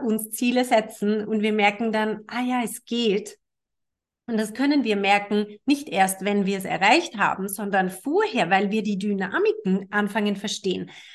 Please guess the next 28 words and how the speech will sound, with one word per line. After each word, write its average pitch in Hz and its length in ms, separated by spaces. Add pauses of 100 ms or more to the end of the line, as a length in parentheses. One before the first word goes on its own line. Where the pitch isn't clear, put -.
weil 226 260
wir 240 140
verstehen, 226 640
wie 220 100
die 220 140
Methoden 254 720
sind, 190 400
um 214 240
dieses 196 340
Ziel 190 240
zu 202 140
erreichen. 185 540 (280)
Plötzlich 277 720
wird's 247 240
für 233 140
uns 214 260
realistisch. 190 1080 (1120)
Vorher 311 480
denken 226 540
wir, 226 440
„Ja, 196 120
aber 170 140
wie 180 80
soll 175 200
denn 165 140
das 180 160
gehen?“ - 280 (1080)
Und 196 260